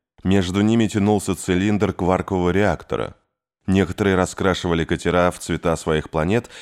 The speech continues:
или имперский биколор. Кей предпочитал простые цвета – серый и чёрный. Но нанесли их на корпус под руководством опытного дизайнера, придав мирной машине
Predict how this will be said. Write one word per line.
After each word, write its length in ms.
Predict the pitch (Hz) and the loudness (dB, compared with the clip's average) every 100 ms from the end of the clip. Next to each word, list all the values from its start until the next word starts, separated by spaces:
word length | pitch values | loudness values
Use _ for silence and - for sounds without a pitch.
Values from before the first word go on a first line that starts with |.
| - | -6
или 260 | 117 131 135 | -2 0 2
имперский 560 | 127 120 117 104 - 107 | 0 0 -2 -2 -6 -4
биколор. 640 | 104 107 92 58 57 - _ _ _ _ _ | -2 0 0 0 -4 -8 _ _ _ _ _
Кей 260 | - 104 104 | -2 0 0
предпочитал 760 | 87 82 90 - 82 95 87 82 | -2 -4 -6 -6 -4 0 0 0
простые 540 | 90 80 - 78 71 | -2 -2 -4 -4 -4
цвета – 540 | - 71 64 62 58 - _ | -6 -8 -4 -6 -6 -12 _
серый 480 | - - 123 127 120 | -12 -2 0 2 0
и 180 | 110 | -4
чёрный. 600 | 92 - 64 57 57 50 _ - - - | -6 -6 -6 -6 -10 -12 _ -20 -20 -6
Но 340 | 95 101 107 104 | 2 4 4 4
нанесли 560 | 104 107 104 - 131 127 | 2 2 0 -2 0 0
их 140 | 98 | 2
на 140 | 113 | 0
корпус 480 | 104 123 107 110 - | 2 0 0 -4 -4
под 160 | 107 98 | -4 -2
руководством 760 | 95 98 107 110 - 101 107 - | -2 0 0 -2 -4 -2 0 0
опытного 500 | 101 95 104 98 98 | -2 -4 -2 -2 -2
дизайнера, 680 | 110 113 123 73 64 64 - - - | -4 -2 0 0 -2 -4 -8 -16 -4
придав 460 | 90 90 98 - | -2 0 -2 0
мирной 420 | 92 87 78 76 | -2 0 0 -2
машине 540 | 73 71 - 139 139 | -2 -4 -2 -2 -2